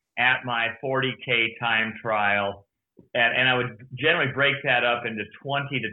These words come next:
twenty-five minutes if I could do that. So it might be four blocks of twenty-five minutes within a three hour, a-, and those were really hard. And the rest of it,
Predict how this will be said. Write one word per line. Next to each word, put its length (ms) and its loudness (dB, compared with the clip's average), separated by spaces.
twenty-five 580 0
minutes 240 -4
if 140 -6
I 80 0
could 260 -6
do 240 -4
that. 280 -2
So 100 0
it 100 -2
might 300 0
be 300 -2
four 320 4
blocks 400 2
of 140 -8
twenty-five 580 -2
minutes 320 -2
within 340 -4
a 100 -2
three 240 2
hour, 440 0
a-, 160 0
and 140 2
those 180 2
were 140 -2
really 300 0
hard. 420 0
And 160 -4
the 60 0
rest 280 0
of 120 0
it, 120 2